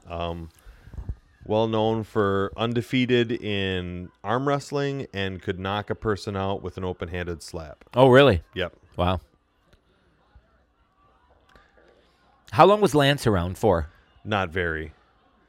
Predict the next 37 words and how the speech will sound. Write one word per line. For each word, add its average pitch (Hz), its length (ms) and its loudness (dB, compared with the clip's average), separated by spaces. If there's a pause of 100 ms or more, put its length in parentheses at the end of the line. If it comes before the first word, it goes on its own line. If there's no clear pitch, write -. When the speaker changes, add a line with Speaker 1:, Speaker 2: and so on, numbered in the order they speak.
Speaker 2:
I - 60 -4
mean, 123 120 0
might 120 140 2
have 107 60 -2
been 110 100 2
a - 20 -2
year, 117 560 0 (180)
year 110 200 0
or 110 40 2
two. 135 420 -2 (300)
Speaker 1:
Year 147 320 6
or 175 60 6
two, 151 640 2
and 120 240 -2
then, 139 560 2 (1400)
uh, 104 600 2 (160)
after 110 300 -2
Ken 131 300 -2
Mantell 123 580 4
left 120 260 2
as 101 160 -2
booker 117 580 2
and 107 120 -2
went 110 140 0
over, 110 400 2
there 101 160 0
was, 98 140 -2
like, 101 160 0
another 110 380 2
promotion 107 520 -4
in 101 100 -6
the 95 80 -4
Dallas 95 480 0
area 101 360 -2
called 87 340 -6
Big 90 280 -4
D. 95 400 -4